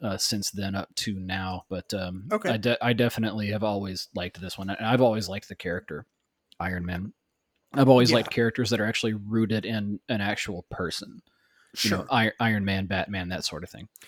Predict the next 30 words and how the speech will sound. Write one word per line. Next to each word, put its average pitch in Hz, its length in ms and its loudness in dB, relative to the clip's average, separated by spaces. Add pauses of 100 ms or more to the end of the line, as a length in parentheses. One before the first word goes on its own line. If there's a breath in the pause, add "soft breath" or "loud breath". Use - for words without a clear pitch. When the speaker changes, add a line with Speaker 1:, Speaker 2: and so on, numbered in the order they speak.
(400 loud breath)
Speaker 2:
Yeah, 160 320 2 (160)
uh, 196 80 0
yeah. 214 300 2
I 214 80 4
think 320 220 -4
we've 302 160 0
had 254 280 -2
this, 233 380 -4
uh, 185 200 0
discussion 185 560 -2
before 175 400 0
where 147 260 -2
y-, 156 300 -10
you 165 220 -6
stated 143 460 -2
that 135 180 -4
you 143 260 -8
like, 135 720 -6
um, 135 480 -8 (760 loud breath)
superheroes 147 680 -2
that 147 120 -4
are 139 80 -2
a 143 60 -4
bit 160 200 -6
more 143 240 -8
grounded 135 460 -4
in 131 160 -10
reality, 131 720 -12 (140)
that, 120 180 2
Speaker 1:
Mm-hmm. 123 80 4